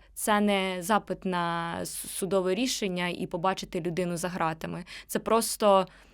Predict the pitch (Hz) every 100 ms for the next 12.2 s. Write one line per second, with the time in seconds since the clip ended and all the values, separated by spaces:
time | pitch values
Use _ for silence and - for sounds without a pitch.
0 | - _ - - - - 214 - 214 208
1 | 190 185 - 196 190 208 202 185 - 202
2 | 180 - - 185 185 180 175 - 185 180
3 | 175 - 175 170 170 170 175 180 175 196
4 | 269 311 262 214 202 - - - 214 202
5 | 175 175 - 180 196 170 165 - 175 160
6 | 160 190 262 311 254 247 240 - - 214
7 | - 208 202 - 214 190 175 180 185 175
8 | 165 160 - 175 165 165 165 - 185 -
9 | 170 170 254 320 285 285 214 196 202 196
10 | 190 185 180 180 185 170 165 170 165 170
11 | 170 165 - 170 - 170 160 - - -
12 | 175